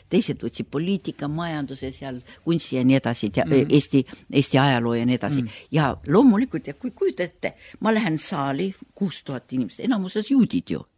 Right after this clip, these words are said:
Speaker 1: Sa ei tohi unustada, et Moskvas filmi, kunsti valdavasid enamikus juudid. Ja
Speaker 2: Nagu ka Ameerikas.
Speaker 1: Jah, jah, täpselt nii. Hea küll, aga nad olid ikkagi intellektuaal.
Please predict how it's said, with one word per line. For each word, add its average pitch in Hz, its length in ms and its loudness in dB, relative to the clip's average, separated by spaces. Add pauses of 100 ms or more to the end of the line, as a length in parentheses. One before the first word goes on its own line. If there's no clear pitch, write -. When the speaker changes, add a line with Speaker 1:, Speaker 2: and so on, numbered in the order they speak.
(440)
Speaker 1:
Sa 156 160 -2
ei 151 120 2
tohi 180 280 0
unustada, 180 320 6
et 147 80 -8
Moskvas 175 480 0 (220)
filmi, 180 420 4
kunsti 214 480 2
valdavasid 185 800 -4
enamikus 190 580 2
juudid. - 400 6 (380)
Ja 156 340 6
Speaker 2:
Nagu 156 260 -2
ka 180 140 0
Ameerikas. 151 540 -6 (320)
Speaker 1:
Jah, - 260 4 (380)
jah, 175 180 4 (140)
täpselt - 420 -4
nii. 98 140 -2 (400)
Hea - 180 6
küll, 147 180 0 (220)
aga 185 340 2
nad 160 240 4
olid 151 320 0
ikkagi 151 420 -2
intellektuaal. 165 680 2